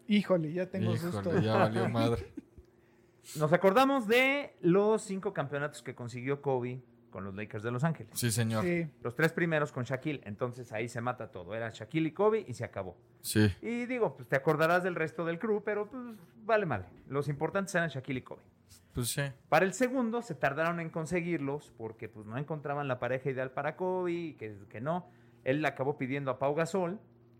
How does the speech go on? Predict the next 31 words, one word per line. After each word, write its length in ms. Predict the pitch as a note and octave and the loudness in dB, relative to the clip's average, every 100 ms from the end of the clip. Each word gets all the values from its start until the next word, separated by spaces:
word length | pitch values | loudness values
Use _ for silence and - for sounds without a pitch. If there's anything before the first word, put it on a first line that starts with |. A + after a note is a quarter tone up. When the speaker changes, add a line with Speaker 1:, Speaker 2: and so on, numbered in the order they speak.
| - - | -20 -10
Speaker 3:
y 60 | A#2+ | -6
decían, 260 | A#2+ B2+ C3+ | -6 -8 -8
"¿Cómo 400 | G3 G#3 F3 D#3+ | -6 -6 -6 -4
Pau 160 | F#3 | -4
Gasol, 420 | E3 C#3 E3+ F#3 E3 | -4 -6 -6 -6 -8
jugador 280 | C#3 C#3 | -8 -8
Speaker 2:
Sí. 60 | D#3+ | -6
Speaker 3:
blandito?" 520 | D3 C3 D#3+ E3+ B2+ | -6 -4 -4 -4 -4
que 80 | G#2 | -4
Speaker 2:
Es 80 | G#2+ | -4
Speaker 3:
la 60 | A2+ | -4
chingada. 180 | C#2+ G#2+ | -6 -8
Speaker 2:
español, 320 | A#2 B2 A#2+ | -2 -2 -2
no 60 | A2+ | -4
Speaker 3:
Es 80 | |
Speaker 2:
mames. 140 | A2+ A#2 | -4 -4
Speaker 3:
español, 460 | A#2 B2+ D3+ D#3+ | -4 -6 -4 -4
tienes 200 | D3+ D3+ | -4 -8
que 80 | D3 | -6
pedir 240 | - C3+ C#3 | -6 -4 -4
un 80 | |
gringo 340 | C3 C#3 D3 B2+ | -6 -8 -8 -8
de 60 | C3+ | -10
esos 100 | A2+ | -12
mamados 460 | G#2 A#2+ C3 A#2+ | -6 -2 -2 -4
que 140 | G#2+ F#2+ | -12 -12
le 60 | F2+ | -12
atascan 360 | F#2+ B2 G#2+ F#2+ | -12 -14 -16 -18
la 60 | |
pelota 320 | G2 A2 B2 G2+ | -14 -12 -12 -12
cada 340 | A#2 A2+ | -12 -10